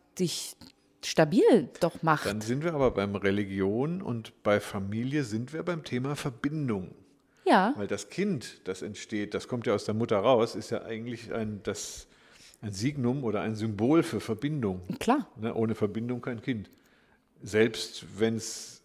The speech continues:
Speaker 2: über körperliche Gewalt entsteht, ist, ist eine Verbindung, die entsteht. Ja.
Speaker 1: Wie du immer aus was halbwegs Schönem
Speaker 2: Das ist
Speaker 1: in einer Millisekunde
Speaker 2: Ja, ich
Speaker 1: eine
Speaker 2: denke auch
Speaker 1: kleine
Speaker 2: an die
Speaker 1: Schrecklichkeit machen
Speaker 2: Ich
Speaker 1: kannst.
Speaker 2: denke auch an die, gar nicht schrecklich, ich denke an die, an die Kinder, die nicht
Speaker 1: Ja,
Speaker 2: glückliche
Speaker 1: natürlich.
Speaker 2: Eltern haben,
Speaker 1: Ja.
Speaker 2: ne, sondern
Speaker 1: Und auch
Speaker 2: unglückliche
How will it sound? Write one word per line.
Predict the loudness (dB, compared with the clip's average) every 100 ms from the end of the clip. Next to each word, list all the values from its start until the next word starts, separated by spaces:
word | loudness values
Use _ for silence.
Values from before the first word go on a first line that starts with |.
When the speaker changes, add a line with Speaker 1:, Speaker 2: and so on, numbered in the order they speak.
| _ -10
Speaker 2:
über | -2 0
körperliche | 4 6 8 6 6
Gewalt | 10 12 12
entsteht, | 6 0 -2 -2 -4
ist, | -10 -12 -12 -12
ist | -10 -4
eine | -2 2
Verbindung, | 4 4 4 2 0
die | -2
entsteht. | -4 -4 -4 0
Ja. | 4 4
Speaker 1:
Wie | 4
du | 4
immer | 6 8
aus | 6 6
was | 4 2 -6 6
halbwegs | 8 8 6 2 2
Schönem | 6 6 8 8 6 2 -2
Speaker 2:
Das | 6
ist | 8
Speaker 1:
in | 12
einer | 12 12
Millisekunde | 10 10 8 8 4 0 2 4 6 4 2 -2 6
Speaker 2:
Ja, | 8
ich | 12
Speaker 1:
eine | 12
Speaker 2:
denke | 12
auch | 12
Speaker 1:
kleine | 12
Speaker 2:
an | 8
die |
Speaker 1:
Schrecklichkeit | 10 8 8 4 10 10 10
machen | 6 6
Speaker 2:
Ich |
Speaker 1:
kannst. | 8 10
Speaker 2:
denke | 10 10
auch | 10 10
an | 4
die, | 2
gar | 4 4
nicht | 4
schrecklich, | 4 2 2 0
ich |
denke | 2 4 4
an |
die, | 2 0
an | 0 2
die | 2
Kinder, | 2 2 4 4
die | 4 4 4
nicht | 2 0 -2 -14 -18 -6
Speaker 1:
Ja, | 4 8 10
Speaker 2:
glückliche | 8 8
Speaker 1:
natürlich. | 12 12 12
Speaker 2:
Eltern | 10 8
haben, | 4 4 6
Speaker 1:
Ja. | 6
Speaker 2:
ne, | 6
sondern | 4 4 8
Speaker 1:
Und | 8 10
auch |
Speaker 2:
unglückliche | 8